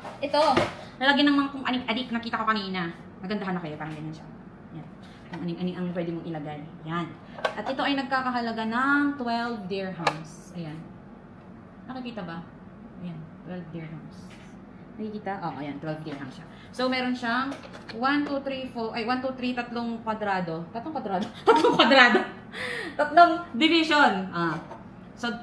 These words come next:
tatlo. Pahalang, tapos dalawa pababa. Mm, yun na lang yun. Tatlo. Tapos bibitbitin mo lang siya, lalagyan ng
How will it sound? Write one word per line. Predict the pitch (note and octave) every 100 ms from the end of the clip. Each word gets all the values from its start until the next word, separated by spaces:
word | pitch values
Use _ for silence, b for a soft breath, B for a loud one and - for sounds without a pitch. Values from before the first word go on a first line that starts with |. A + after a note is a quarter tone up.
| -
tatlo. | B3+ B3 A3 F3
Pahalang, | - - G#3+ B3+ C#4
tapos | B3 B3 G3+
dalawa | G3+ G3+ G3+
pababa. | F#3+ E3+ F3+ F3 - F#3
Mm, | F3
yun | E3+
na | E3
lang | D3+ D3
yun. | C#3+ C3+ - -
Tatlo. | E3 E3 D3+ C#3+ -
Tapos | G3+ G#3+
bibitbitin | G#3+ - G#3 G3+
mo |
lang | F#3
siya, | F#3 F3
lalagyan | F3 E3+
ng | E3 E3 E3